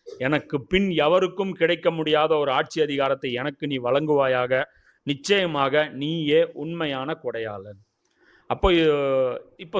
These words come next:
சுலைமான் நபியை சோதிச்சோன்னு அல்லாஹ் சொல்றான். இந்த வசனம் வந்து முதஷாபிஹாத்தான ஒரு வசனம். இந்த இடத்துல அல்லாஹ் என்ன சொல்றான்? "அவருடைய அரியணையில் ஒரு சடலத்தை போட்டோம், ஜஸது, ஜஸதை போட்டோம்" அப்படின்னு அல்லாஹ் சொல்றான். அப்ப இது எது?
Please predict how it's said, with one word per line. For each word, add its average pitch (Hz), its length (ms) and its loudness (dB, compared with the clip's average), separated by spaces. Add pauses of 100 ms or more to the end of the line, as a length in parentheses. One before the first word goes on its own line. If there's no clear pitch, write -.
(120)
சுலைமான் 175 360 0
நபியை 156 340 -2
சோதிச்சோன்னு 147 580 0
அல்லாஹ் 123 220 0
சொல்றான். 110 300 -8 (560)
இந்த 185 300 0
வசனம் 170 500 0
வந்து 151 220 -4
முதஷாபிஹாத்தான 135 920 0
ஒரு 127 100 0
வசனம். 113 320 -6 (260)
இந்த 131 140 -2
இடத்துல 143 220 0
அல்லாஹ் 147 220 0
என்ன 143 140 -2
சொல்றான்? 131 460 -8 (520)
"அவருடைய 147 480 2
அரியணையில் 156 680 0
ஒரு 143 300 -6 (140)
சடலத்தை 147 520 2
போட்டோம், 123 260 -2 (140)
ஜஸது, 131 440 -2 (960)
ஜஸதை 147 540 2 (120)
போட்டோம்" 117 540 -4
அப்படின்னு 123 300 -8
அல்லாஹ் 113 220 -4
சொல்றான். 98 300 -8 (540)
அப்ப 143 240 2
இது 165 320 -2
எது? 139 600 0